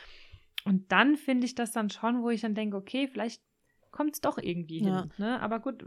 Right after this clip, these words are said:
Speaker 1: da, man weiß halt einfach, das ist halt das, es ist alles offen.
Speaker 2: Ja.
Speaker 1: Du weißt nicht, ist es so, ist es nicht so, es ist alles ungewiss, vielleicht gibt's alles davon.
Speaker 2: Ja.
Speaker 1: Und die eine Person wird wiedergeboren, die andere Person ist irgendwo ein Geist, die
Speaker 2: Ja.
Speaker 1: andere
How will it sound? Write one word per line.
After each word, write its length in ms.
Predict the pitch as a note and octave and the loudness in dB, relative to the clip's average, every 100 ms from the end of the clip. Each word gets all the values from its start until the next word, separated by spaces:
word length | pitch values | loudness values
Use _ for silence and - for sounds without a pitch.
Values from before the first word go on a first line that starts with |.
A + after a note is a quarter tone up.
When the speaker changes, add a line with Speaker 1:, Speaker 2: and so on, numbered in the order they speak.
| - | -8
Speaker 1:
da, 140 | A#3+ | -4
man 160 | A3 A3+ | 0 2
weiß 280 | A3+ C4+ - | 2 2 0
halt 120 | B3+ | -2
einfach, 300 | A#3 A#3+ A#3+ | -2 -4 -4
das 160 | B3+ B3 | -6 -6
ist 160 | C#4 | -2
halt 140 | G#3 F#3 | 0 0
das, 140 | F#3 | -4
es 120 | F3+ | -6
ist 120 | F#3+ | -10
alles 360 | - G#3+ A#3 - | -4 -2 -2 -6
offen. 400 | - G#3 C4 C#4 - | -8 -4 -4 -4 -6
Speaker 2:
Ja. 180 | F#3+ | -6
Speaker 1:
Du 100 | F#3 | -2
weißt 320 | F3+ F#3 F#3+ G#3 | 0 0 0 -2
nicht, 240 | G3 - | -4 -2
ist 180 | B3 B3 | -4 -2
es 180 | - - | -6 -6
so, 200 | B3+ B3+ | -4 -2
ist 200 | G3+ F#3+ | -4 -4
es 180 | F#3+ | -4
nicht 260 | G#3+ B3+ B3+ | -2 -2 -2
so, 140 | B3+ | -2
es 120 | G3+ F#3+ | -2 -2
ist 120 | F#3 | -8
alles 320 | - G#3+ A3 | -6 -6 -6
ungewiss, 440 | - A#3+ A3+ A3+ | -4 -4 -2 -4
vielleicht 300 | - F#3+ F#3+ | -2 -2 -2
gibt's 280 | - F#3+ - - | -4 -8 -8 -6
alles 320 | F#3+ A3+ A#3+ | -2 -2 -2
davon. 520 | A#3+ - B3 B3 D#4 | -4 -2 -2 -2 0
Speaker 2:
Ja. 380 | G#3 G3+ A#3+ B3+ | 0 2 0 0
Speaker 1:
Und 460 | - G3 F#3+ F#3 G3 | 2 4 4 2 -2
die 100 | F#3+ | 0
eine 200 | F#3+ G3 | 2 2
Person 380 | G#3 F#3 G3 | 0 2 2
wird 160 | F#3+ F#3 F3+ | 2 -2 -4
wiedergeboren, 720 | - A3 D4 C4 A3+ B3 C#4+ B3+ | 0 2 4 2 0 -2 0 -2
die 120 | G3+ | -2
andere 200 | F#3 F#3 | -2 -2
Person 320 | G#3 F#3 G3 | -2 0 0
ist 140 | F#3+ | 0
irgendwo 260 | F#3+ G3+ F#3+ | -2 -2 -2
ein 120 | F3+ | -2
Geist, 440 | F3+ G3 C4 C4+ - | 0 0 0 -4 -4
die 100 | G#3 | 2
Speaker 2:
Ja. 60 | |
Speaker 1:
andere 580 | G#3 G3 G3 F#3+ F#3+ F#3 | 4 4 2 -2 -2 -4